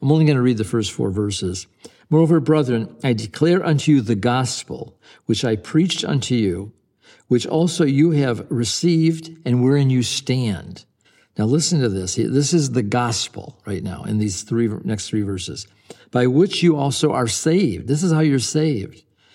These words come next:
"If you keep in memory what I preached unto you, unless you've believed in vain." God forbid. No, it's gotta be a heart thing. "For I delivered unto you,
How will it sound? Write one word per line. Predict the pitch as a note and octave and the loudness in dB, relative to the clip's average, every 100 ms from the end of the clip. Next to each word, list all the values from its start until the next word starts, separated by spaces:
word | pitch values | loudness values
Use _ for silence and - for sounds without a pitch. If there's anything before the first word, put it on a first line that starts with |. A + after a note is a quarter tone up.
| _ _ - | _ _ 0
"If | D#3+ D#3+ | 2 4
you | E3+ | 4
keep | D#3 - G3+ A#3 | 4 2 0 0
in | - F#3 D#3 | 0 2 4
memory | E3 D3 A2+ G2+ G#2 B2+ _ _ | 4 2 0 -4 -6 -10 _ _
what | A#2+ | -4
I | A2+ A#2+ | -2 -4
preached | - F#3 G#3 - | -2 0 0 -2
unto | - D3+ C#3+ | -2 0 0
you, | A#2 G2+ F#2 - _ _ _ _ | 0 0 -4 -12 _ _ _ _
unless | C3+ B2+ D3 - | 0 2 2 2
you've | C#3 A2+ | 2 2
believed | A#2+ B2+ A2 | 2 2 0
in | A#2 G#2+ | -2 -2
vain." | A2+ A2+ G2+ | -2 -2 -2
God | F#2+ A2 A2+ | -4 -4 -6
forbid. | - F2+ F#2+ G2 E2 A#2 | -6 -8 -6 -6 -8 -8
No, | G#2 F#2 E2 - | -6 -6 -8 -14
it's | A2 | -14
gotta | - A2 A2 | -6 -4 -2
be | G#2+ | -2
a | F#2+ | -4
heart | E2+ A2 - | -4 -8 -8
thing. | - F2 E2 - _ _ _ - - _ | -12 -10 -12 -18 _ _ _ -20 -20 _
"For | - A#2+ | -6 -4
I | A#2+ C#3+ | 0 2
delivered | E3 E3+ G3 G3 | 4 4 4 4
unto | F#3 F3+ F3 | 4 2 2
you, | F3 B2+ F2+ - | 2 2 0 -10